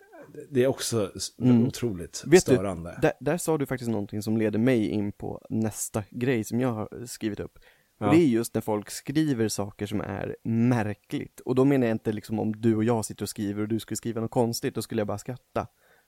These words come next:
Speaker 1: Mm.
Speaker 2: Men när det kommer ifrån någon som bör ta kommunikation på allvar.
Speaker 1: Mm.
Speaker 2: Och det är ju, vi, ja, men vi har ju haft det här med den här pandemin nu i nästan ett och ett halvt år.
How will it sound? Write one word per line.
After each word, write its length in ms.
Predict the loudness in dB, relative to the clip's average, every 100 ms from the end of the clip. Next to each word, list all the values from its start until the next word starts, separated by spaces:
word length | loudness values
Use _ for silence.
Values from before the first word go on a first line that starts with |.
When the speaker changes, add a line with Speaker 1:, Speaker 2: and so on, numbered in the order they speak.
| -10
Speaker 1:
Mm. 220 | -6 -6 -6
Speaker 2:
Men 260 | -2 -2 -2 _ _ _ _
när 140 | -4
det 80 | -2
kommer 440 | -2 0 2 2 0
ifrån 560 | 0 0 0 0 -2 -6 _
någon 340 | 2 4 4 2
som 200 | 0 0
bör 420 | 0 0 -2 -4 -4
ta 180 | -4
kommunikation 800 | 0 0 0 0 4 4 4 0
på 260 | -4 -4 -4
allvar. 760 | -4 -2 -2 -2 -4 -6 -10 -16 _ _ _ _ _ _ _ _ _
Speaker 1:
Mm. 220 | -6 -4 -2
Speaker 2:
Och 120 | 2 6
det 60 |
är 80 | 8
ju, 200 | 8 6
vi, 220 | 6 4 4
ja, 100 | 6
men 120 | 6
vi 80 | 6
har 80 | 4
ju 100 | 2
haft 280 | 0 -6 -4
det 60 |
här 140 | 0 0
med 500 | 0 0 -2 -4 -8 -12 -10
den 180 | -2 0
här 160 | 0
pandemin 560 | 0 2 6 8 8 6
nu 220 | 4 4
i 120 | 2
nästan 400 | 0 0 0 -4 -4
ett 180 | -6 -4
och 40 |
ett 60 | -4
halvt 300 | -4 -4 0
år. 320 | 0 0 -6